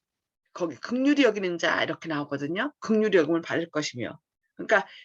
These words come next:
긍휼히 여기는 자는 신의 성품을 가진 자라라고 얘기 나와요. 그러니까 다른 사람을 불쌍히 여기는 마음은 그 부모가 자녀를 불쌍히 여기잖아요. 그것처럼 이렇게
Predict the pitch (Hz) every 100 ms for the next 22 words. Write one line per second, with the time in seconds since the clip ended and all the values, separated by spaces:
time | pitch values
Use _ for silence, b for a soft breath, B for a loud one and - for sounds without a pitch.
0 | - - 285 311 311 302 226 190 180 165
1 | - 240 349 - _ _ _ _ - -
2 | 403 381 381 370 311 - 240 240 - -
3 | 180 160 143 135 107 - - 147 - -
4 | - 180 _ _ _ _ _ _ _ _
5 | _ _ _ _ _ - - 196 202 _
6 | _ _ _ _ _ _ _ - 220 269
7 | 285 269 247 254 247 226 233 269 254 208
8 | 190 190 175 151 151 240 214 143 _ _
9 | _ _ _ _ _ - 180 156 - _
10 | b b - 254 302 320 294 - 208 233
11 | 220 196 190 226 185 147 147 160 160 -
12 | - _ _ _ _ 196 185 190 214 330
13 | _ _ _ - 175 175 143 -